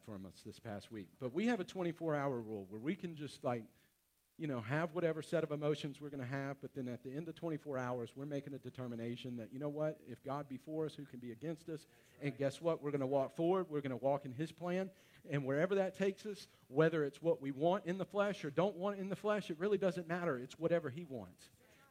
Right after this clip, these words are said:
Think about that. You think, "Well, man, man, Jesus even went through that." When he was in the garden,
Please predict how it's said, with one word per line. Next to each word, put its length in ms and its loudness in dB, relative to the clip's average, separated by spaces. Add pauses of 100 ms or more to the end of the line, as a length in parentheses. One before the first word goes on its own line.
Think 160 4
about 320 6
that. 220 2 (340)
You 140 6
think, 340 6
"Well, 220 6
man, 340 2 (360)
man, 300 0 (1500)
Jesus 720 6
even 280 4
went 220 0
through 220 2
that." 260 -2 (2000)
When 140 2
he 100 8
was 160 4
in 140 2
the 80 2
garden, 600 8